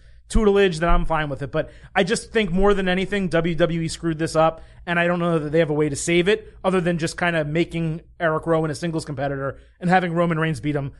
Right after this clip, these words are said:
like he always does, B C. If there's gonna be a match on this card that is gonna be a kickoff show match, I think it has to be the Cruiserweight Championship. You have Drew Gulak defending against Humberto Carrillo and Lince Dorado. Um, I think it's gonna be an exciting match,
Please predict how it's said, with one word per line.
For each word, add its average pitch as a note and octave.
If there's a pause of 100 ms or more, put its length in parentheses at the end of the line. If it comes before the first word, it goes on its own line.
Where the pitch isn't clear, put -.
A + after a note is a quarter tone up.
(160)
like F3+
he E3+
always D3+
does, C#3
B C#3
C. C#3+ (260)
If A3
there's A#3
gonna B3+
be B3
a G#3
match G3
on G3+
this F#3
card E3 (280)
that F#3
is F3
gonna G3
be G3+
a F#3
kickoff F#3
show F3
match, D#3
I D3+
think G3
it D#3+
has F3
to F3
be D3+ (240)
the D#3+
Cruiserweight F#3+
Championship. E3
You E3+
have C#3
Drew G3
Gulak F3 (260)
defending F3+
against E3
Humberto F3
Carrillo A3 (220)
and D#3
Lince F#3
Dorado. F#3+ (280)
Um, E3
I F3+
think A#3
it's A#3
gonna A#3
be G#3+
an G#3
exciting G3
match, F3+